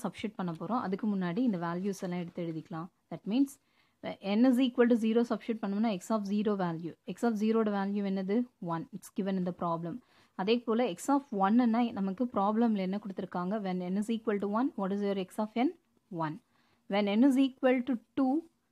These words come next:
what is the x of n value? Zero. When n is equal to three, what is the x of n value? Zero. So, இதை ஃபர்ஸ்ட் நமக்கு தெரிஞ்சிருக்கணும். அதுக்கப்புறம் இதுல நம்ம சப்ஸ்டிட்யூட் பண்ணலாம்.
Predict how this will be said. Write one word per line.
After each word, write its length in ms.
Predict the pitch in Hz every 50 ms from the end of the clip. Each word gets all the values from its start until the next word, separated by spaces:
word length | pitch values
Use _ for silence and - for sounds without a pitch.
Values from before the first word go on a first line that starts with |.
| _ _ _
what 160 | - 208 220 226 254
is 80 | 240
the 140 | 220 254 240 170
x 200 | 180 - - 254 247
of 80 | 240 -
n 140 | 233 220 220
value? 400 | 214 214 208 208 202 202 240 320 381 - _ _ _ _ _ _ -
Zero. 400 | 202 175 175 170 170 160 165 165 - _ _ _ _ _ _ _ _
When 160 | 196 202 208 208 190
n 140 | 202 220 247 277
is 80 | 240
equal 400 | 262 277 254 254 _ 254 233 240
to 120 | 226 277 226 - _
three, 240 | - 226 262 262 285 381 - _ _ _ _ _ _ _ _ _ -
what 180 | 226 208 208 226
is 100 | 233 220
the 80 | 226
x 200 | 202 190 - -
of 120 | 240 240 -
n 140 | 226 214 214 220
value? 400 | 214 214 202 196 190 202 254 339 - - _ _ _ _ _ _ _ _ -
Zero. 360 | 185 - 175 170 160 156 147 - _ _ _ _ _ - _ _ _ _ _
So, 100 | - - 262
இதை 260 | 262 233 190 196 214 285 349 - _ _
ஃபர்ஸ்ட் 340 | - 214 196 - - - 277 247
நமக்கு 280 | 214 180 180 180 - 277 247 -
தெரிஞ்சிருக்கணும். 640 | 208 190 185 185 180 180 165 - - 175 190 277 381 - _ _
அதுக்கப்புறம் 500 | 247 202 196 220 214 185 - 269 294 269
இதுல 200 | 180 175 196 220
நம்ம 240 | 240 220 180 170 175 170
சப்ஸ்டிட்யூட் 360 | 175 - - - 175 170 _
பண்ணலாம். 320 | 175 151 147 143 147 165